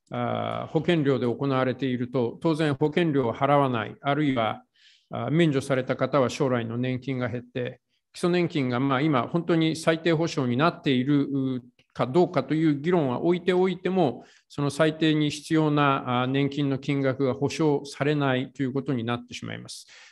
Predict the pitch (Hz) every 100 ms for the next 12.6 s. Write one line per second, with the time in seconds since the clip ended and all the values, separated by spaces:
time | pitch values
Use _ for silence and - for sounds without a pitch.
0 | _ 170 - 180 170 175 170 175 175 175
1 | 190 165 131 - 143 139 151 151 147 160
2 | 131 127 139 120 - 113 104 _ _ 139
3 | 185 151 - 170 180 185 180 202 202 180
4 | 151 180 175 175 139 131 135 151 151 160
5 | 151 165 160 139 139 143 165 147 147 156
6 | 156 - _ _ - 170 175 170 175 170
7 | 170 170 165 139 131 127 160 160 165 156
8 | 151 160 156 170 135 127 165 165 143 123
9 | 120 117 123 120 120 113 113 113 110 -
10 | 139 131 123 120 110 110 117 - 110 110
11 | - 110 110 113 110 - - 57 - 58
12 | 58 55 - - - -